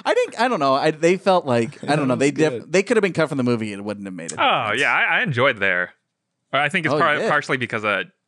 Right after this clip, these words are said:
Speaker 3: you know, we know Julia from
Speaker 1: Yeah.
Speaker 3: all her
Speaker 1: Sure,
Speaker 3: other
Speaker 1: sure.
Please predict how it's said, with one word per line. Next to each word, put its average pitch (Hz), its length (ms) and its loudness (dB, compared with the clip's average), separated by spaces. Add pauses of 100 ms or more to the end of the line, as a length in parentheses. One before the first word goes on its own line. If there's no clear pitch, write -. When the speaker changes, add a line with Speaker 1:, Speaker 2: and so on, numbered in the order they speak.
(200)
Speaker 3:
you 107 140 -4
know, 87 160 -10
we 95 160 -12
know 92 160 -6
Julia 90 540 -12 (520)
from 87 300 -8
Speaker 1:
Yeah. 98 300 -10 (680)
Speaker 3:
all 98 140 0
her 92 60 0
Speaker 1:
Sure, 95 80 2
Speaker 3:
other 95 200 -4
Speaker 1:
sure. 82 220 -12